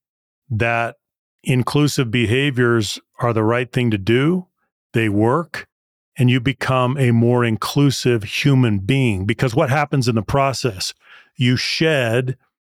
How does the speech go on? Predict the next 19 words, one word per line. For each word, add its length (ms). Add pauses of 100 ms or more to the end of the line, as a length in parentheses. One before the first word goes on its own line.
(200)
your 180
prejudice. 1000 (640)
You 180
shed 720 (460)
your 260
bias. 920 (440)
You 200
shed 720
any 300
discriminatory 1200
patterns 720
that 180
you 200
may 200
have, 420
whether 220
conscious 640
or 280
unconscious. 880